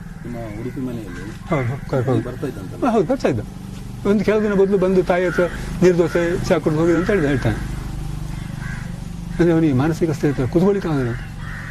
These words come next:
Speaker 2: ಆದರೆ ಯಾರಿಗೂ ಉಪದ್ರ ಇಲ್ಲ, ಅವನ ಸ್ವಂತ ಯಾರ ಮೇಲೆ ಹೋಗ್ತಾ ಇದ್ದ,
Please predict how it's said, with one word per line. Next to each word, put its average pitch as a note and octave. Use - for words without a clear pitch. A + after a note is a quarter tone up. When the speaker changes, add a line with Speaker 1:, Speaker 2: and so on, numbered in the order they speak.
Speaker 2:
ಆದರೆ F#3
ಯಾರಿಗೂ F3+
ಉಪದ್ರ A#3+
ಇಲ್ಲ, D3+
ಅವನ D4+
ಸ್ವಂತ G#3+
ಯಾರ G#3+
ಮೇಲೆ F#3
ಹೋಗ್ತಾ G3+
ಇದ್ದ, D#3+